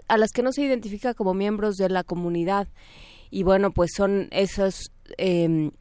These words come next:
esos elementos a los cuales hemos identificado desde hace treinta o más años en esta universidad que no pertenecen a la comunidad y que, sin embargo,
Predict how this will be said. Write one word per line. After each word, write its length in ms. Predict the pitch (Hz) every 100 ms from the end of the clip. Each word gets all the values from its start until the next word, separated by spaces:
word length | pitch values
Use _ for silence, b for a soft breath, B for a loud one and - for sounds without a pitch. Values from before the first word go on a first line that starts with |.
| -
esos 280 | 196 - 233
elementos 640 | 208 185 208 214 208 190
a 80 | 180
los 140 | 170
cuales 260 | - 190 185
hemos 260 | 180 180
identificado 760 | 185 170 160 - 160 185 190 185
desde 280 | 156 139 156
hace 440 | 156 - 165 156 b b b b b
treinta 460 | - 180 185 180 165
o 60 | 160
más 300 | 170 175 180
años 420 | 180 175 160 156
en 160 | 151
esta 260 | 160 - 160
universidad 640 | 160 156 151 - 180 196
que 160 | 185 165
no 140 | 180
pertenecen 520 | 185 180 165 165 160
a 80 | 156
la 80 | 156
comunidad 500 | - 180 202 233 269
y 80 | 247
que, 120 | 175
sin 160 | - 165
embargo, 480 | 170 196 202 202